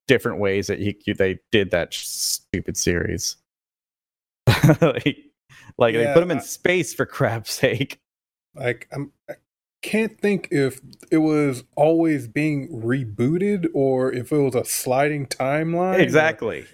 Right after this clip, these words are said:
Speaker 1: I
Speaker 2: if it
Speaker 1: can't
Speaker 2: was a
Speaker 1: remember.
Speaker 2: different universe or something like that.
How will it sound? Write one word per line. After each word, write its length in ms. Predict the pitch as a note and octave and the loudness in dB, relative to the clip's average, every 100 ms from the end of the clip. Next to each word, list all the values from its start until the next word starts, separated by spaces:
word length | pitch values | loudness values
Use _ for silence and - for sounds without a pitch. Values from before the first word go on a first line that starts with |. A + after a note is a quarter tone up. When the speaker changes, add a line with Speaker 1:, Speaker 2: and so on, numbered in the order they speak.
| _ - | _ -2
Speaker 1:
I 80 | B2 | 0
Speaker 2:
if 40 | |
it 40 | C3 | 2
Speaker 1:
can't 120 | D3+ | 0
Speaker 2:
was 20 | |
a 40 | |
Speaker 1:
remember. 260 | C#3+ C3+ C3 | 0 2 2
Speaker 2:
different 260 | - E3 A#2 | 2 -2 -2
universe 760 | B2+ E3 E3 F3+ F3+ F3+ - | -2 0 2 2 2 0 -6
or 260 | D3+ C#3 B2 | -2 -2 -2
something 460 | - C#3 C#3 D3+ | -2 -2 0 0
like 220 | C3+ C3+ C3+ | 0 0 2
that. 220 | C#3 | 2